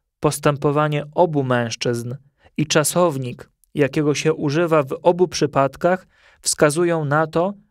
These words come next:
że mamy tu do czynienia z kontrastem pomiędzy kultem formalistycznym i kultem prawdziwym. W Księdze Rodzaju, czwartym rozdziale, wersetach czwarty do piątego,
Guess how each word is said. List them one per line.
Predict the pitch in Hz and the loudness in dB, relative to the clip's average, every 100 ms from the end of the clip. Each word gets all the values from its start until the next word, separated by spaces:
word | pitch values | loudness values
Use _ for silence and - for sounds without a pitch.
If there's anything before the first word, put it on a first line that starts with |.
| - | -6
że | 131 147 | -2 0
mamy | 135 143 180 202 | 0 0 0 -2
tu | 202 165 | -2 -2
do | 165 | 0
czynienia | 160 - 175 147 123 123 123 - _ _ _ | -2 -4 -2 -2 -2 -4 -6 -10 _ _ _
z | - | -12
kontrastem | - 156 151 143 151 180 160 - 120 123 - _ | -2 -2 0 -2 0 0 -2 -4 -6 -8 -14 _
pomiędzy | 147 147 151 139 139 | -2 0 -2 0 -2
kultem | 139 - 175 175 123 120 - | -2 0 0 2 -2 -2 -10
formalistycznym | - - 151 156 156 170 165 - 190 - 190 214 240 - _ _ | -16 0 2 2 0 -2 -2 -2 -2 -2 -2 -2 -4 -14 _ _
i | 185 | -4
kultem | 190 131 123 127 131 127 | 0 0 0 -2 -4 -6
prawdziwym. | - 151 143 143 170 127 120 - _ _ - - _ | -2 -2 0 -2 0 -2 -4 -12 _ _ -20 -20 _
W | - | -10
Księdze | - 147 147 139 143 139 - _ _ | -2 -2 0 2 2 0 -10 _ _
Rodzaju, | 143 147 135 165 151 120 131 _ _ _ _ | -2 0 0 2 2 0 -8 _ _ _ _
czwartym | - 147 147 143 131 | 0 2 2 0 -4
rozdziale, | 127 123 165 170 139 | -4 0 2 4 2
wersetach | 123 123 - 156 131 - | -2 -2 0 -2 -4 -10
czwarty | - 160 151 143 | 2 2 2 -2
do | 135 127 | -4 -2
piątego, | 139 127 170 170 156 | -2 0 0 2 0